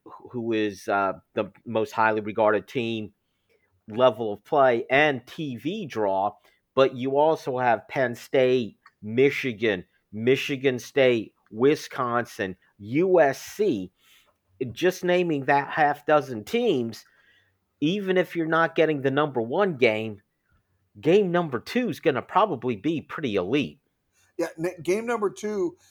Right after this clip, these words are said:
Speaker 2: C B S basically said, "W-, we will take what we think is still an elite game from the Big Ten, even though it's not the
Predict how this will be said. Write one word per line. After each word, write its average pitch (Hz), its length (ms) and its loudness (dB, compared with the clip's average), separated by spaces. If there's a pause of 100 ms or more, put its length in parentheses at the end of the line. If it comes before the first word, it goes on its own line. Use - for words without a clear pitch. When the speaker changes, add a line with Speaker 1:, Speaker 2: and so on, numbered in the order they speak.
(180)
Speaker 2:
C 285 220 -4
B 285 120 -2
S 285 180 4
basically 202 440 -2
said, 165 360 -2
"W-, 165 320 -2
we 170 260 -2
will 220 160 -2
take 190 380 -2 (240)
what 156 220 -2
we 175 180 4
think 175 400 -4
is 151 180 -6
still 170 380 0
an 156 120 -2
elite 147 400 -6
game 151 300 -6
from 147 220 -8
the 135 60 -4
Big 135 320 -8
Ten, 160 380 -10
even 156 280 -4
though 147 180 -2
it's - 180 -10
not 139 240 -2
the 127 240 -10